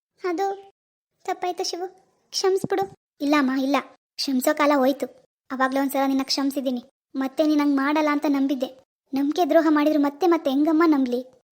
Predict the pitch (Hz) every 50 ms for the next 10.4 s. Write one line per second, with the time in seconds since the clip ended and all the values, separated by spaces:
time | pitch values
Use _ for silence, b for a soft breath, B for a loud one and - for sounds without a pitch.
0 | _ _ - 269 247 254 247 - - _ _ - 262 269 - - 339 311 311 277
1 | 269 269 269 262 262 269 - 320 311 - 285 269 269 277 269 247 233 - - -
2 | _ _ _ - 262 269 311 330 320 320 320 240 269 294 311 349 320 370 339 320
3 | 302 294 294 277 254 269 294 302 302 269 247 - - _ _ _ _ - 254 240
4 | - - 262 277 359 349 330 311 302 302 330 311 311 370 370 - - - - -
5 | 247 247 247 254 269 294 359 330 285 269 277 294 349 339 - - 247 254 - -
6 | _ _ _ _ _ - 392 359 370 359 349 359 381 381 392 392 392 359 349 339
7 | - - _ _ _ _ _ _ - 370 381 381 381 370 359 359 359 381 392 370
8 | 381 403 392 392 392 370 392 392 392 - - - _ _ _ - 427 427 403 381
9 | 392 392 - - 339 339 339 339 370 370 349 381 381 392 392 381 381 392 339 381
10 | 381 - - 370 381 - - _